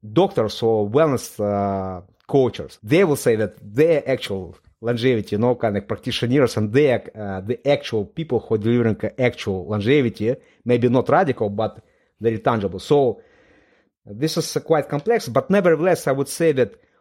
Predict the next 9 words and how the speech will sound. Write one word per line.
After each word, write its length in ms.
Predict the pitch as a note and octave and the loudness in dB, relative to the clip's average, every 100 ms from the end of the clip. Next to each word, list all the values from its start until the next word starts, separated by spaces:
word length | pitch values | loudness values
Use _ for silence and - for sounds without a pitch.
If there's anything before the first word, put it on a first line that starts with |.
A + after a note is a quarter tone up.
| _ - | _ -8
some 320 | - D#3+ D#3+ | 0 2 2
of 140 | C#3 | 0
the 520 | C3 C3 B2 A#2 G#2 E2+ - | 2 4 4 2 0 -6 -10
more, 520 | A2 C3 C#3 C3 A#2+ - _ _ _ _ | -2 0 2 2 0 -4 _ _ _ _
let's 240 | A2+ A2 - | -6 -4 -2
say, 220 | B2+ A2+ | 0 0
more 260 | A#2 B2+ G#2+ | 2 0 0
kind 300 | - A#2 | -4 -4
of 120 | G#2+ | -4